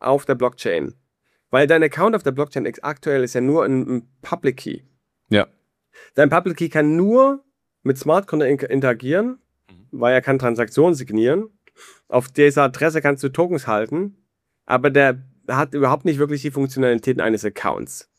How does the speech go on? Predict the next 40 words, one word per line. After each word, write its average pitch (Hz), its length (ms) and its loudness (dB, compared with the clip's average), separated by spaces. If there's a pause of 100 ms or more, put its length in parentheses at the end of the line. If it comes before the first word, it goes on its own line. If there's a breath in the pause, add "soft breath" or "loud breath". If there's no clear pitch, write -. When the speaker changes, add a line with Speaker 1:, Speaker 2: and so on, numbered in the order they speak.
(140)
Speaker 2:
Mhm. 92 240 -20 (520)
Speaker 1:
Was 139 220 0
ein 156 100 4
Account 143 380 2
nämlich 120 320 0
braucht, 175 560 2
ist - 500 -6 (280)
idealerweise 135 920 0 (360)
Informationsstorage. 131 1160 0
Das 113 160 -6
heißt, 107 320 -2
du - 20 -4
musst 127 260 -2
da 120 60 2
Informationen 113 580 0
hinterlegen 123 520 0
können 107 180 -2
auf 90 100 -4
dem 101 160 -4
Account, 110 420 -2
der 113 180 2
auch - 120 -8
Speaker 2:
Mhm. - 200 -20
Speaker 1:
idealerweise 127 580 2
auf 110 60 -4
einer 107 100 -2
Blockchain 110 380 -2
Smart 123 320 -2
Contract 107 340 -4
readable 120 400 -2
sein 92 180 -2
muss, 110 340 -6 (220)
Speaker 2:
Mhm. 92 80 -20
Speaker 1:
also 85 140 -4
lesbar 120 340 2
von 110 120 -2
einem 107 80 0
anderen 117 240 2
Smart 87 280 -8
Contract. - 460 -6